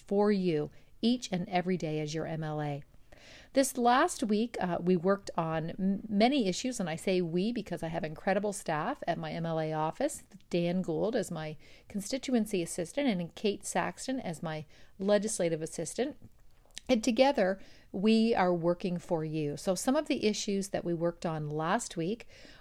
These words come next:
were around hospitals and, uh,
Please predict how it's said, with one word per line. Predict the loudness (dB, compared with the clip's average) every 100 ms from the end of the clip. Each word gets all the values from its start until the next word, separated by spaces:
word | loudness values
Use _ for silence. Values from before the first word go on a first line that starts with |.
| -2
were | 4 4 4
around | 2 2 -2
hospitals | 0 0 0 2 2 4 2 0 -8 -8
and, | -6 -4 -4 -4
uh, | -4 -4 -6